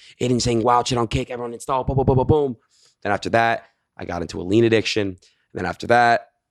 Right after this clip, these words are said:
um, cup, kick the cup. Now here we are. So what I'm saying now is brand risk, right? In my personal opinion, I know you guys have had it. I know Steve's had it as well. Who gives a fuck, right? At the end of the day,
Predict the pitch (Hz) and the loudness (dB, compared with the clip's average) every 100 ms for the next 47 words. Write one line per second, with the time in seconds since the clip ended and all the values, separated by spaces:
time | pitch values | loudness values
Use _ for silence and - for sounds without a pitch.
0 | _ - 92 87 85 87 _ - - - | _ -8 -6 -6 -10 -16 _ -6 -6 -6
1 | 156 - - 143 135 - - - 104 113 | -10 -8 -2 0 0 -4 -16 -10 -4 -2
2 | 117 120 95 78 _ _ - - 113 104 | 2 2 0 -4 _ _ -4 2 2 2
3 | - - 110 101 104 117 104 101 127 139 | -2 -6 -6 -6 -6 -6 -6 -4 -2 -2
4 | 123 107 101 - - _ _ _ - 113 | -2 -2 -4 -10 -14 _ _ _ 0 2
5 | 123 98 85 82 - 98 107 107 - _ | 4 2 0 -4 -2 2 4 2 -2 _
6 | _ _ 117 113 160 170 - 151 - 139 | _ _ 2 4 2 2 2 2 2 0
7 | 120 127 131 135 147 _ _ - 110 95 | 2 4 4 2 -2 _ _ -2 2 2
8 | 101 113 123 110 120 113 98 85 - - | 4 2 2 2 2 2 0 -4 -6 -6
9 | 113 120 117 123 117 101 95 107 131 - | -2 -2 0 2 2 0 0 -2 -2 -6
10 | _ _ _ - - - 104 90 - - | _ _ _ -6 -6 -2 -2 -2 -4 -6
11 | - 80 - _ - 98 98 - _ - | -2 -2 -4 _ -2 0 2 -2 _ -8
12 | - 151 139 139 135 | 0 2 4 4 2